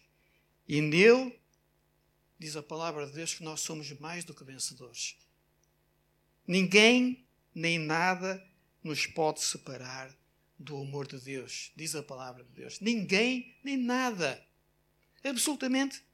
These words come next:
nada. Por isso, meus ir-, meu irmão, se achas que as coisas não estão bem na tua igreja, então, olha,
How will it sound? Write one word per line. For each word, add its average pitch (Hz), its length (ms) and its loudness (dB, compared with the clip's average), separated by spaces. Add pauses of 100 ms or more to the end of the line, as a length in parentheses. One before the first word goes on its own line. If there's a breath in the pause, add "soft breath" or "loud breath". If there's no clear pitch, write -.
nada. 208 580 2 (1200)
Por 180 120 -2
isso, 185 180 -2
meus 147 160 -4
ir-, 135 80 -4
meu 143 240 -4
irmão, 127 380 -8 (920)
se - 240 -2
achas 208 440 0
que - 180 -6
as - 140 0
coisas 170 960 -2 (360)
não 190 300 -8
estão 143 340 -10
bem 135 640 -8 (420)
na 139 140 -12
tua 131 220 -14
igreja, 127 680 -14 (2000)
então, 226 300 -8
olha, 147 300 -6